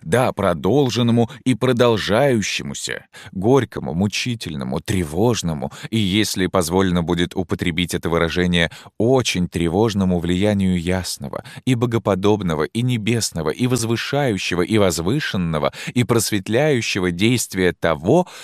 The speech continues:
что по справедливости может быть названо самой завидной,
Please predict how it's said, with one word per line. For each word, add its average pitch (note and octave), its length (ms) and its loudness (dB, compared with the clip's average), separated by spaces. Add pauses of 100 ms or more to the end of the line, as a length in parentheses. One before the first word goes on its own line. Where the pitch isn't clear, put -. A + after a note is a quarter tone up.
что - 240 0
по F#2+ 100 -2
справедливости F2 760 0
может C#3 320 0
быть F3+ 180 -4
названо D3+ 420 0
самой G#2+ 340 2
завидной, F2+ 760 0